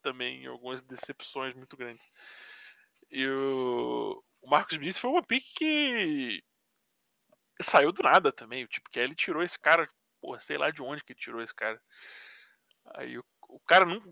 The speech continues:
ele mal jogou, na primeira temporada ele não jogou, depois ele machucou de novo. Assim, eu... Se eu... se eu vi esse cara jogar duas vezes, foi muito.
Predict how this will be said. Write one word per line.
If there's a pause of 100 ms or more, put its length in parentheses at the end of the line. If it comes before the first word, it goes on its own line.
(100)
ele
mal
jogou,
na
primeira
temporada
ele
não
jogou,
depois
ele
machucou
de
novo. (280)
Assim, (400)
eu...
Se
eu...
se
eu
vi
esse
cara
jogar
duas
vezes,
foi
muito.